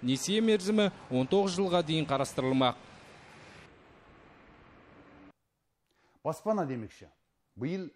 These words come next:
Speaker 2: әлеуметтік осал топтағы отбасыларға екі жүз жиырма пәтер берілмек.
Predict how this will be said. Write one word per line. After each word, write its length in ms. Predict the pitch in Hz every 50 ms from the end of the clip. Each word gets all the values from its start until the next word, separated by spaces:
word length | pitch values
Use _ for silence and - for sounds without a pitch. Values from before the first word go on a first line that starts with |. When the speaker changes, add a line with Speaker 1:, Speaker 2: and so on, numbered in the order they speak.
| -
Speaker 2:
әлеуметтік 560 | 143 139 151 170 175 175 165 - - 175 143
осал 240 | 160 151 185 175 151
топтағы 400 | 180 165 170 - 156 147 143 151 151
отбасыларға 640 | 151 - 156 139 - 147 151 143 143 175 190 180 - -
екі 320 | 120 107 139 160 - 170
жүз 160 | 160 143 131 123
жиырма 260 | 165 170 185 190 160 -
пәтер 320 | 135 123 - 120 110 101
берілмек. 360 | 107 101 101 101 98 90 -